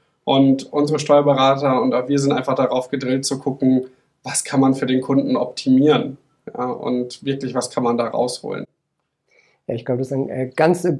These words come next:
Speaker 2: tolles Stichwort auch nochmal am Ende. Steuerberater sind eben auch Berater und das ist eine ganz, ganz wichtige, äh, Leistung in der Hinsicht.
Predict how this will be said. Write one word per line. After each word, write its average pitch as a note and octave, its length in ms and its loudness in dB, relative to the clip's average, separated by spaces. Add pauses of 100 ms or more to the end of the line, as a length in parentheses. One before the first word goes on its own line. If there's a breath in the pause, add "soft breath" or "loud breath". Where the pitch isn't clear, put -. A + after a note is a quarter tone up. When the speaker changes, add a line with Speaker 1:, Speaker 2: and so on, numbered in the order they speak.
(140)
Speaker 2:
tolles G3 280 4
Stichwort F#3 300 4
auch D#3 100 4
nochmal D#3 320 4
am D3 200 0
Ende. D#3 380 4
Steuerberater D3+ 1080 4
sind D3+ 220 4
eben D3+ 180 0
auch D3 300 4
Berater D3 760 4
und D3 140 2
das C#3+ 120 0
ist C3+ 120 -4
eine C#3 160 -2
ganz, C#3 280 -4
ganz C3+ 240 -4
wichtige, C3 480 -4
äh, B2+ 120 -6
Leistung B2 480 -4
in A#2+ 140 -6
der A#2 100 -4
Hinsicht. A#2 440 -10